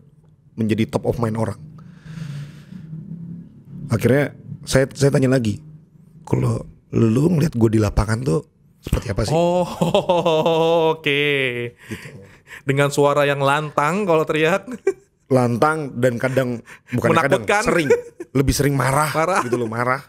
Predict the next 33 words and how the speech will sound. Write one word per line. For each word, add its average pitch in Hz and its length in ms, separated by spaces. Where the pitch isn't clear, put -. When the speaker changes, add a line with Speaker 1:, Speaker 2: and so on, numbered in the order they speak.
Speaker 1:
Makanya 131 520
salah 120 240
satu 117 160
senior 123 320
kalau 123 220
misalkan 117 580
telepon-teleponan 113 460
sama 117 160
saya, 117 360
B 113 160
P, 127 220
Speaker 2:
Heeh. 139 380
Speaker 1:
dia 127 120
selalu 143 180
bilang 123 160
gini, 104 180
"Ini, 135 200
Dri, 117 260
lu 143 160
kapan 113 480
sih 110 140
nggak 113 140
marahnya 107 340
di 104 60
lapangan?" 104 380
Speaker 2:
<laughs> - 760
Kalah 196 280
Regen 151 340
kayaknya 147 220
marah-marahnya 165 480
nih. 196 140
<laughs> 196 280
Speaker 1:
Gitu. 139 220